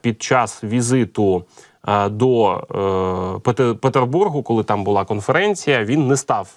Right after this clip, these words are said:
тоді фотографуватися з Пригожиним. І зараз Wall Street Journal пише, що, а, по суті, а, міністр оборони Шойгу якраз таки,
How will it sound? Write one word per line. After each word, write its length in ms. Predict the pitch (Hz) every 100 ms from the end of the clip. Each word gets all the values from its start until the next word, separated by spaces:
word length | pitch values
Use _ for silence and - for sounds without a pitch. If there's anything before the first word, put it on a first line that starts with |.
| _ _
тоді 240 | 107 110 135
фотографуватися 920 | - 220 107 110 - 110 95 95 -
з 40 |
Пригожиним. 640 | - 107 139 190 175 165 143 - - - - _ -
І 380 | 135 131 131 123 113
зараз 460 | 107 139 170 147
Wall 240 | 127 120 -
Street 200 | 113 110
Journal 380 | 131 143 127
пише, 320 | 95 131 - 113
що, 500 | - - 117 110 98 - - _ _ _ _ _ _ _ _ _ _ _ -
а, 260 | 117 117
по 140 | 110 120
суті, 600 | 156 160 - 131 123 113 101 92 -
а, 760 | 107 107 107 104 101 98 98 95
міністр 460 | 120 143 143 - 117 -
оборони 640 | 127 123 127 107 92 90
Шойгу 600 | - 127 117 117 196 220
якраз 380 | 131 101 131 139
таки, 360 | 113 - 117